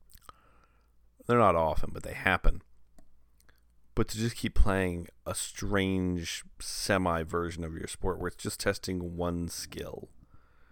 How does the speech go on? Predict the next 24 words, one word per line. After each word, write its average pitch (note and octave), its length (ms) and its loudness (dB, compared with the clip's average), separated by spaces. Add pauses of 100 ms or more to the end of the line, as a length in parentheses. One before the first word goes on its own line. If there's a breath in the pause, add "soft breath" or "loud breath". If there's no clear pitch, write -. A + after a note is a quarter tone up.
(260 soft breath)
It's - 240 -10
just - 400 0
the - 80 -6
shootout. - 280 -4
And G#2 80 -2
I A2+ 40 2
guess C3 180 -2
the - 120 -6
goalie's E2+ 480 -4
in D#2+ 100 -6
there D#2 200 -8
still, D#2 340 -8
but D2+ 220 -8 (2500 loud breath)
there's - 520 -14
not - 220 2
passing, F#2+ 680 2
there's F2 180 -2
not G#2 220 0
checking, F#2 680 -4
there's F2+ 260 -2
not, F#2+ 340 -2 (1200)
uh, E2 300 -8
I G2 60 -8
mean, G2+ 220 -6